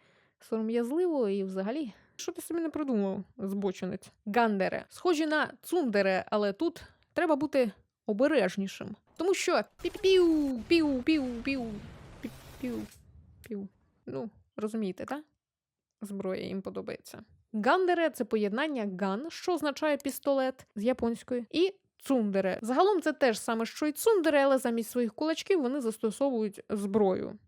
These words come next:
Що ж, ефективно. Дородере. Така добра, мила, хі-хі-хі-хі. А ну йди сюди, кусок лайна, я тобі зараз, сонечко, підпишись на мій канал, будь ласка. Люблю тебе.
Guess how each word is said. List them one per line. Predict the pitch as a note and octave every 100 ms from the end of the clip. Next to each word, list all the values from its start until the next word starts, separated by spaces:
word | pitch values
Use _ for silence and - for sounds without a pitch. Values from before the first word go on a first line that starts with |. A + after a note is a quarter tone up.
| _
Що | - - G#4+
ж, | G#4 - - - _ _ _ -
ефективно. | G#4+ G#3+ - B3 A3+ G#3+ G#3 - - -
Дородере. | G#3 F4 E4+ B3+ A#3+ G3 G3+ -
Така | G#4+ G#4+
добра, | G4+ G4+ F#4+ E4 E4
мила, | F4+ F#4 F4
хі-хі-хі-хі. | E4 G#4 A4 - G4+ G4+ G4 F#4+ - F#4
А | E4+
ну | G4
йди | E4+ G4
сюди, | F#4 D4 E4+
кусок | - C#4+ - C4
лайна, | B3+ B3+ B3+ B3
я | A#3
тобі | B3+ A#3+
зараз, | A3 B3 B3 - - -
сонечко, | - D#4+ B3 G3+ - A3+
підпишись | A3 D4 - F4+ - G4 A#3+
на |
мій | G#3 -
канал, | A3 - -
будь | - -
ласка. | - - - - _ _ _ _ _
Люблю | B3 A3 -
тебе. | -